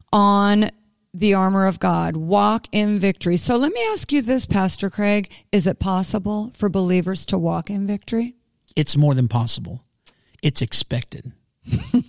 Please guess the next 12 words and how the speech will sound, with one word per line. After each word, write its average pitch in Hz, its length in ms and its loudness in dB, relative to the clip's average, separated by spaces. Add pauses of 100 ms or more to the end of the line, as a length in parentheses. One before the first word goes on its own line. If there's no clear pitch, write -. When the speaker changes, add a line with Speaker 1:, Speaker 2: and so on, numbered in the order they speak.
(520)
Speaker 2:
It's - 220 0
expected. 123 540 -2
That's 151 240 0
what 139 100 -2
God 135 260 2
is 120 80 2
expecting 131 600 -2
for - 180 -6
us 131 140 -8
to - 100 -10
do. 104 220 -10 (400)
Speaker 1:
Yeah. 170 380 -2